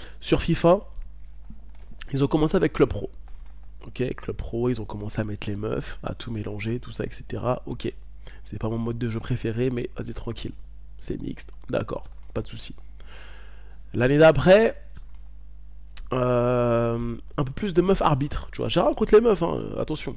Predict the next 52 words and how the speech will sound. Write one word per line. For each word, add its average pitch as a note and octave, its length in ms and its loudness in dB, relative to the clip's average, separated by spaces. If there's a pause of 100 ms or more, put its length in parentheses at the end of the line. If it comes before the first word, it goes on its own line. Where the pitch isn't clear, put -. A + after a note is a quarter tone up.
(140)
j'ai - 80 -8
rien A#2 140 -6
contre A2+ 200 -6
les G#2+ 80 -2
meufs, B2+ 200 -4
tout - 80 -10
ça, - 100 -2
et A#2+ 40 -4
cetera. A2+ 260 2
Mais D3+ 140 0 (340)
encore C#3+ 220 4
une D3 80 2
fois, G3+ 120 4
c'est C#3 140 0
pas D3 140 6
réaliste, E3 380 6
parce B2 160 -6
que - 100 -2
dans C3+ 100 4
le C3 60 2
football C3+ 360 2
moderne, C3+ 460 6 (680)
y B2 80 4
a B2 80 4
pas - 440 6 (160)
un D#3+ 120 8
arbitre D3 280 6
sur C3+ 180 -2
deux D#3 120 2
qui - 140 0
a C3+ 40 4
une C3 80 0
meuf. A2+ 400 -4
Mais A2 140 -6
là, B2+ 120 2
dans B2+ 120 -2
fifa, C3+ 280 -2
oui. A#2 200 -4 (440)
Donc A#2 160 -10
ok, - 200 -8 (600)
ok, A2+ 160 -8
ok, A2+ 220 -6
pourquoi - 280 -6
pas, - 120 -4
pourquoi - 280 -8
pas. - 140 -8 (1000)
L'année A2+ 240 0
d'après, C3+ 380 6
qu'est-ce D3+ 200 0
qui C3+ 100 -4
se - 60 -6
passe ? - 360 -6